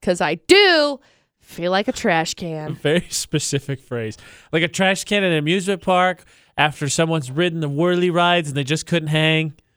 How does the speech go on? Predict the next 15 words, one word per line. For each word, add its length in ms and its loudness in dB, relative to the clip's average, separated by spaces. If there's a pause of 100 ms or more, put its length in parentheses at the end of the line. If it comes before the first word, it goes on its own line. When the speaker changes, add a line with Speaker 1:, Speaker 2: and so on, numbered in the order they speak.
(260)
Speaker 1:
Yeah. 220 -4 (280)
Speaker 2:
Okay. 400 -4 (680)
I 60 4
hope 120 6
we 40 2
get 140 4
to 80 -4
feel 200 2
better. 240 4 (180)
<laughs> 180 0
All 300 10
right. 120 6 (380)
So 100 -4
schedule, 460 4
right? 220 2